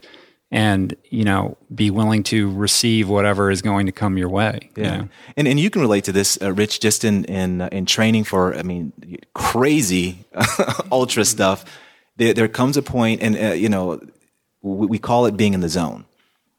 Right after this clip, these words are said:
Speaker 2: But it, there, the, you, you, you're, you reach a point in your, your race or your event or whatever it is where you, it's a crossroads.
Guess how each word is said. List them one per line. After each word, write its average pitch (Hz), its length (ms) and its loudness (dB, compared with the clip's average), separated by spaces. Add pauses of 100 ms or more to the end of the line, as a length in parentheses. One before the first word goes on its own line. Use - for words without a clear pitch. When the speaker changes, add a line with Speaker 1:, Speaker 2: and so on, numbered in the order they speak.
(140)
Speaker 2:
But 95 340 2
it, 98 200 -2
there, 101 180 4
the, 92 160 -2
you, 92 340 -6 (140)
you, 92 100 -18 (160)
you're, 98 180 0
you 95 320 -4
reach 135 220 0
a 170 40 0
point 107 500 0 (160)
in 101 500 0
your, 92 400 0
your 87 180 -2
race 104 480 0
or 95 60 -2
your 85 200 -2
event 92 440 -4
or 90 80 -6
whatever 95 380 0
it 120 60 2
is 95 320 0 (480)
where 98 300 2
you, 90 320 -4
it's - 160 -8
a 117 40 -10
crossroads. 101 800 -2